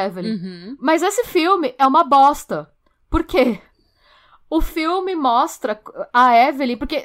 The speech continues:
Speaker 1: assim, gente, hoje é um pouco diferente. Hoje, normalmente, quando uma pessoa vende os direitos da vida dela, e a gente viu isso com o caso da Anna Delvey e da amiga da Ana, que deu toda
Speaker 2: Uhum.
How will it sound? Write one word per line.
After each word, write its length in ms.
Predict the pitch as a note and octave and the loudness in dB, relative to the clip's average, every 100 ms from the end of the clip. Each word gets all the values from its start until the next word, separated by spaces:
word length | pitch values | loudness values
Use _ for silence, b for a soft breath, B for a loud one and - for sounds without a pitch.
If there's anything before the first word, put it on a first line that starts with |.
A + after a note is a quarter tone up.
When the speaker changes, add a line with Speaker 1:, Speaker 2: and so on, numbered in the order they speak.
| - | -4
Speaker 1:
assim, 280 | C#4+ D#4+ C#4 | -4 -2 0
gente, 300 | A#3+ A3 A3+ | 0 -2 0
hoje 300 | C4 D4+ C#4+ | 2 2 2
é 40 | |
um 40 | C#4+ | -2
pouco 240 | C#4 C4+ | -2 -4
diferente. 560 | - D4+ C4 G3+ F#3+ B3 | -4 -2 -2 -4 -4 -2
Hoje, 400 | B3+ B3+ A3 - | -2 -2 -8 -12
normalmente, 520 | G#3+ B3 D4 C4 A#3 | -6 -2 -2 -2 -6
quando 140 | - A3 | -6 -6
uma 80 | A3 | -6
pessoa 280 | A3 - C4+ | -6 -6 -4
vende 320 | B3 B3+ B3 | -2 -4 -6
os 60 | |
direitos 280 | A3 G#3 F3+ | -6 -6 -6
da 80 | G3+ | -10
vida 240 | F3+ F#3 | -6 -4
dela, 300 | F#3 A3 G3+ | 0 0 0
e 20 | F#3 | -2
a 40 | |
gente 200 | G3+ A3+ | -6 -6
viu 180 | A3 A3+ | -4 -4
isso 240 | A3 - | -4 -6
com 100 | - | -12
o 40 | G3+ | -4
caso 380 | G3+ F#3+ F3+ | 0 0 -2
da 100 | F#3 | -4
Anna 240 | F3+ F3+ F3 | -2 -2 -2
Delvey 640 | F#3 G3 G3 F3 E3+ E3 - b b b | -2 0 0 -2 -8 -12 -16 b b b
e 100 | G#3+ | -4
da 120 | G#3 | 0
amiga 280 | G3 G3+ F#3+ | 0 -2 -4
da 120 | F3 E3+ | -2 0
Ana, 300 | F#3+ F#3 F3 | 0 0 -6
que 60 | |
deu 100 | F#3 | -8
toda 340 | A#3 A3 G3+ A3 | -8 -4 -2 -2
Speaker 2:
Uhum. 360 | F3+ F#3 F#3+ | -4 -8 -12